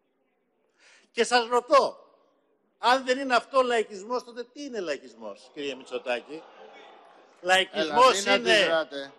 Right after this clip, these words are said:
Speaker 1: λαϊκισμός είναι για σας να προσπαθήσουμε,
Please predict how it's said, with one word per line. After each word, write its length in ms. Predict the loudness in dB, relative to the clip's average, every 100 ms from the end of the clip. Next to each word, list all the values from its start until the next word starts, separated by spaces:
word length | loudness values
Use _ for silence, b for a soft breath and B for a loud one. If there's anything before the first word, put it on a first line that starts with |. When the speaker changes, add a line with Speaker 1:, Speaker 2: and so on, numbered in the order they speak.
| _ -20 -4
Speaker 1:
λαϊκισμός 840 | 2 2 2 -6 -6 -2 -2 -4
είναι 180 | -10 -6
για 180 | -4 -2
σας 540 | 0 0 0 -8 -20 _ _ _ _ _
να 180 | -6 -2
προσπαθήσουμε, 1000 | -2 0 0 0 -4 -6 0 0 0